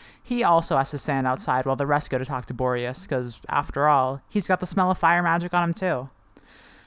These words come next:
When the Boreads say this, Jason butts in to mention who all their parents are and why they're totally not a threat.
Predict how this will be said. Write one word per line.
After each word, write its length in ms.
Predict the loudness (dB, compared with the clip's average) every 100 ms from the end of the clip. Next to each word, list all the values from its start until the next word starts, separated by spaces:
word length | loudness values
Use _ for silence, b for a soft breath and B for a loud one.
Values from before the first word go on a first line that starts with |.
| b
When 120 | 4
the 60 | 4
Boreads 560 | 4 4 6 4 2
say 240 | -2 -2 0
this, 360 | -2 -2 -6 -2
Jason 400 | 0 2 2 2
butts 280 | 2 2
in 80 | 0
to 40 | 0
mention 320 | 0 -2 -2
who 120 | 2
all 140 | 6 6
their 120 | 4
parents 360 | 0 0 0
are 240 | -2 -2 -2
and 120 | 2
why 160 | 2 4
they're 180 | 2
totally 400 | 0 2 2 4
not 220 | 2 2 0
a 60 |
threat. 460 | -2 -2 -2 -2